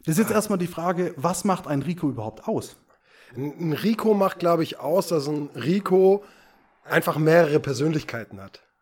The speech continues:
Speaker 1: So ein bisschen schizophren.
Speaker 2: Ja.
Speaker 1: Ja.
Speaker 2: So, Rico ist auch vom
Speaker 1: Das ist so ein
Speaker 2: Niveau her
Speaker 1: Mythos.
Speaker 2: flexibel. Ja, ist ein
Speaker 1: Das ist ein
Speaker 2: Mythos.
Speaker 1: Mythos.
Speaker 2: Ist ein Mythos, weil, äh, Rico hat mehrere Persönlichkeiten, ist vom Niveau her relativ flexibel.
Speaker 1: Mhm.
Speaker 2: Und?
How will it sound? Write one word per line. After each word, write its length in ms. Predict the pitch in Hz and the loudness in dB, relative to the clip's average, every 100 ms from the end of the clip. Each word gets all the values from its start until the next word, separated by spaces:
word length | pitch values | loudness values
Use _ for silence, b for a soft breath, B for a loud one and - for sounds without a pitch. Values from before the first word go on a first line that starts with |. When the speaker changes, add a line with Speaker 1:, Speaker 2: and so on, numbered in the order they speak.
| - | -10
Speaker 1:
So 80 | |
ein 20 | 139 | -4
bisschen 240 | 156 175 | 0 2
schizophren. 680 | 175 156 131 131 151 127 110 | 2 0 -2 -4 -2 -2 2
Speaker 2:
Ja. 260 | 151 139 123 | 2 2 0
Speaker 1:
Ja. 320 | 123 117 - _ | -6 -6 -16 _
Speaker 2:
So, 400 | - 120 135 117 _ | -8 -2 -2 -2 _
Rico 760 | 156 151 139 196 220 208 208 - - | -2 2 4 6 8 8 8 2 -4
ist 280 | 165 160 - | -2 -2 2
auch 180 | 185 | 2
vom 200 | - 180 | 4 4
Speaker 1:
Das 80 | 175 | 6
ist 60 | 175 | 6
so 80 | 180 | 6
ein 60 | |
Speaker 2:
Niveau 340 | 180 170 247 202 | 8 10 12 12
her 120 | 202 | 10
Speaker 1:
Mythos. 140 | 135 131 | 8 8
Speaker 2:
flexibel. 680 | 165 - 180 190 127 113 - b b b - | 2 0 -2 -2 -2 -6 -8 b b b 0
Ja, 120 | 180 | 4
ist 120 | 226 208 | 4 6
ein 60 | 208 | 8
Speaker 1:
Das 40 | |
ist 60 | 247 | 8
ein 40 | |
Speaker 2:
Mythos. 140 | 240 269 | 8 6
Speaker 1:
Mythos. 300 | 127 120 170 | 4 2 0
Speaker 2:
Ist 120 | 208 | 0
ein 60 | |
Mythos, 460 | 220 247 127 117 - | 2 0 -4 -8 0
weil, 180 | 170 196 | 4 4
äh, 540 | 196 202 190 - 196 190 | 2 -6 -8 -14 -10 -2
Rico 500 | 202 226 220 214 208 | 0 4 6 6 2
hat 220 | 143 170 170 | -2 -2 4
mehrere 300 | 175 165 160 | 4 4 0
Persönlichkeiten, 720 | 127 214 240 - 214 214 202 | -2 0 0 0 -2 0 -2
ist 160 | 175 - | -6 -8
vom 300 | - 143 135 | -12 -8 -8
Niveau 340 | 135 139 160 | -8 -4 -2
her 240 | 151 151 135 | -2 -2 -2
relativ 420 | 147 147 160 - | -2 -2 -6 -8
flexibel. 520 | 165 165 185 226 269 262 | -12 -10 -4 0 0 -2
Speaker 1:
Mhm. 380 | 147 123 185 - _ _ _ | -12 -16 -16 -16 _ _ _
Speaker 2:
Und? 340 | 147 165 254 | 2 2 2